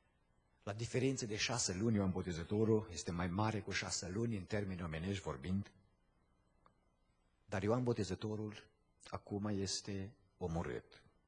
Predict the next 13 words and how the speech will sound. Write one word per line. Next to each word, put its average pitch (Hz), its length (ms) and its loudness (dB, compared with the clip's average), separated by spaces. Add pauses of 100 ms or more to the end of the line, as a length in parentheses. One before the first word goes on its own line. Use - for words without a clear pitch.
(1300)
În 131 140 2
timpul 165 320 8
vieții 175 320 6
sale, 104 440 0 (1080)
Iisus 156 360 4
Hristos - 680 4 (200)
cataloghează 127 880 4
sau 67 400 -8 (180)
numește 127 800 4 (680)
pe - 80 -10
Ioan 104 220 4
Botezătorul 113 680 2
drept 113 380 -4